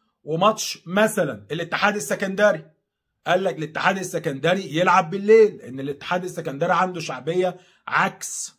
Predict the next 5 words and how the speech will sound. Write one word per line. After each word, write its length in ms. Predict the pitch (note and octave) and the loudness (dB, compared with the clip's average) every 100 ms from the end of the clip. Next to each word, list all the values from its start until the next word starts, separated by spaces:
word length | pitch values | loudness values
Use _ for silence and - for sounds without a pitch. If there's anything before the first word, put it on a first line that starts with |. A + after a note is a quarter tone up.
| _ | _
نادي 480 | C3+ D#3 F3+ D#3+ E3 | -6 -2 0 -2 -8
بيراميدز. 640 | D#3 E3 C#3 F#2+ - - - | -6 -4 -4 -6 -16 -20 -8
أعتقد 600 | D3+ D#3 A3 A3 G#3 D3+ _ _ _ _ _ - | -8 0 0 2 -4 -4 _ _ _ _ _ 0
رد 320 | F#3 G#3 D#3+ | 2 2 2
وافي 580 | F3+ G3 G#3+ G#3+ A3 | 2 4 2 0 -6